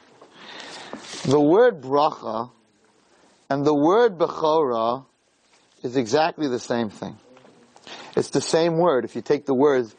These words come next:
and you move them around. When Yaakov so, told Esav, he said the following, "Vayome Yaakov,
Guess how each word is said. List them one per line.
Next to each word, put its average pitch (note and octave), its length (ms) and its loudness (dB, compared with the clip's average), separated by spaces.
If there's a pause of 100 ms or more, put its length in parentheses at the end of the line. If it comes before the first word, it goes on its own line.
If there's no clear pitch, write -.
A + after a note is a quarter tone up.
(260)
and C3+ 120 -2
you C3+ 60 2
move D3 260 4
them C3+ 140 2
around. A2 480 -2 (1400)
When E3+ 220 2
Yaakov C4 600 2
so, B3+ 320 0
told B3 460 0
Esav, B2 680 -4 (420)
he D#3+ 140 -8
said A#3 280 0
the G3+ 80 -4
following, C3+ 560 -2 (580)
"Vayome C#4+ 640 2
Yaakov, F3 600 0